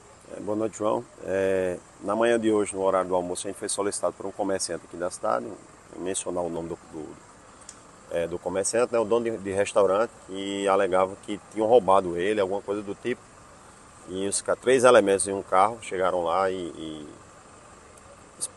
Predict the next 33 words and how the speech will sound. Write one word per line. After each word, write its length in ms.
aplicaram 300
uma 20
espécie 260
de 80
golpe, 300
né, 80
um 100
sete 320
um 80
nele 160
lá. 80
A 60
gente, 180
a 80
princípio, 340
não 100
entendeu 380
bem, 480
conseguimos 400
interceptar 540
esse 120
carro 360
antes 100
da 140
cidade 240
de 80
São 120
Bentinho, 480
e 80
aí 140
trouxemos 340
pra 140
delegacia. 760